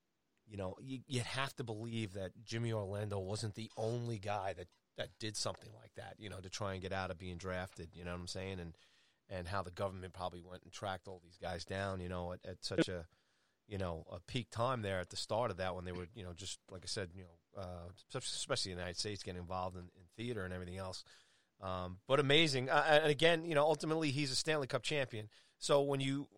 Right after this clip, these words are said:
when you take this little journey in this story and, um, you know, getting to Montreal and then getting into the, uh, uh, you know, the,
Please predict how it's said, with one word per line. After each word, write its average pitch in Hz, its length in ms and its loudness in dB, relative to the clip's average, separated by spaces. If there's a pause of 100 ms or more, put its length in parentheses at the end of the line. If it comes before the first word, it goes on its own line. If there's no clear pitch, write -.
(120)
when 131 140 -2
you 127 100 0
take 156 260 0
this 139 160 -2
little 131 160 2
journey 135 380 2
in 117 80 0
this 113 140 0
story 120 580 2 (600)
and, 117 460 2
um, 110 520 2 (800)
you 123 100 -2
know, 110 140 4
getting 127 260 2
to 113 100 -4
Montreal 120 540 2
and 117 80 -2
then 113 80 -2
getting 120 300 0
into 117 200 -6
the, 110 240 -2
uh, 101 220 -2 (600)
uh, 110 180 -10
you 107 120 -4
know, 104 120 -2
the, 107 200 -6